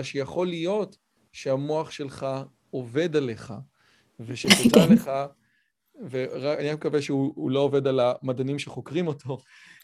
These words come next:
Speaker 1: איריס ברנט, היה כל כך, כל כך כיף, היה כל
Speaker 2: גם
Speaker 1: כך
Speaker 2: לי.
Speaker 1: מרתק, וואו. עכשיו,
Speaker 2: יישר
Speaker 1: אני הולך
Speaker 2: כוח, רועי, יפה מאוד מה שאתה עושה, כיף לדבר איתך,
Speaker 1: ברוך
Speaker 2: ואני
Speaker 1: השם, ברוך השם, זכינו להביא מדע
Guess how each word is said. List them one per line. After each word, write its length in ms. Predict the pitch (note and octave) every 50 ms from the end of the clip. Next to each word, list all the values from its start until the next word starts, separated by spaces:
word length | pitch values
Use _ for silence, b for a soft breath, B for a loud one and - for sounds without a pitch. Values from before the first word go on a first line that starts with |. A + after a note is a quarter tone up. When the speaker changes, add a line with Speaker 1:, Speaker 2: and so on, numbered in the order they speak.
| - -
Speaker 1:
איריס 540 | A3 B3 B3+ C#4 C4+ C#4 A3 - - - - -
ברנט, 640 | C#3+ C3 - F#3+ A3 A3+ A3 G3+ F3 D3+ C3 A#2+ - - _ _ _ _ -
היה 460 | - G3 F#3+ G3 G3 G#3 A3+ A#3+ B3 B3 - - -
כל 220 | - - B3 A#3+ G#3+ - -
כך, 280 | - A3+ F#3+ F#3 F#3
כל 160 | - - G3 -
כך 260 | - F#3+ F3 D#3+ - -
כיף, 380 | - - G#3+ G3 E3 C#3+ - -
היה 100 | E3 F3+
כל 60 | A#3+ A3
Speaker 2:
גם 140 | C#4 C4+ C4
Speaker 1:
כך 60 | C4+ C#4+
Speaker 2:
לי. 260 | D4+ E4+ F#4 F4+ E4+ C#4+ -
Speaker 1:
מרתק, 540 | C#4 C4 _ - G3+ G3 E3+ B2+ - _ - -
וואו. 460 | G#3 D3+ F3 G3 F#3 D#3+ C3+ B2 A#2 C3 _ _ _ _ _ _ _ _ _ _ _ _ _ _ _ _ _ _ - - - _ - -
עכשיו, 240 | D3 - - G#3
Speaker 2:
יישר 160 | G3 - - - G#3+
Speaker 1:
אני 40 | D#4
הולך 200 | F#4+ G#4 - -
Speaker 2:
כוח, 440 | - F4 E4 E4 E4 E4 F4+ F4 -
רועי, 280 | C4+ C#4+ C#4 C4+ A#3+ A#3
יפה 220 | A3+ A#3+ - D4+
מאוד 180 | D#4+ F4 E4 D4
מה 120 | C#4+ C#4+
שאתה 300 | C#4+ - D4 - - A#3+
עושה, 380 | A3+ A#3 A#3 - - - B3 C4 B3+ -
כיף 180 | B3 A#3+ -
לדבר 500 | C#4 C4 G#3 A#3 A3+ F3+ G#3+ A3 G#3+ G#3
איתך, 320 | A#3+ A#3+ A#3+ - - - A#3 A3+ A#3+ C4+ - G#3+
Speaker 1:
ברוך 120 | G3 F#3 G#3+ G#3 G3 G3 F#3+
Speaker 2:
ואני 100 | G3 -
Speaker 1:
השם, 460 | - - - B3 B3+ B3 A#3+ A3 F#3+ F3+
ברוך 260 | G#3+ A3+ A3 G3+ -
השם, 300 | F#3+ F3+ - G3+ F3 D#3
זכינו 400 | C3+ D#3+ - - A#3+ B3 B3 A#3
להביא 480 | G3+ F3 D#3+ D#3+ C#3+ D#3 G#3 A3 A3 - F#3
מדע 540 | D#3+ D3+ D3+ C#3+ C#3 C3+ E3+ F#3 G3+ G#3+